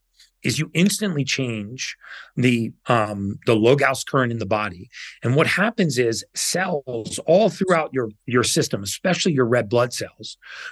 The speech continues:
go from being attracted to each other and sticking together to being repelled from one another and free floating. And just like taking a, a, a roll of quarters and looking at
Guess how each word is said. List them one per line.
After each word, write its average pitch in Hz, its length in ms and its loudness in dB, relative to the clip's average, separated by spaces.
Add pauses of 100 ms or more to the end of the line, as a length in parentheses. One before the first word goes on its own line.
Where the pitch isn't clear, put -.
(100)
go 175 160 8
from 202 200 2
being 160 160 0
attracted - 760 0
to 131 140 -2
each 110 220 -6
other 117 380 -6 (100)
and 107 200 -6
sticking 139 420 -4
together 95 540 -10 (380)
to 143 120 2
being 143 240 0
repelled 160 680 0
from 110 220 -4
one 104 160 -4
another 98 500 -6
and 113 160 -2
free 143 240 0
floating. 120 440 -4 (960)
And 127 420 2 (300)
just 226 220 4
like 302 160 4
taking 180 340 2
a, 123 80 2 (100)
a, 120 220 0
a 123 80 4
roll 135 260 4
of 120 80 -2
quarters 110 800 -6 (320)
and 120 140 -4
looking 151 180 2
at - 60 -20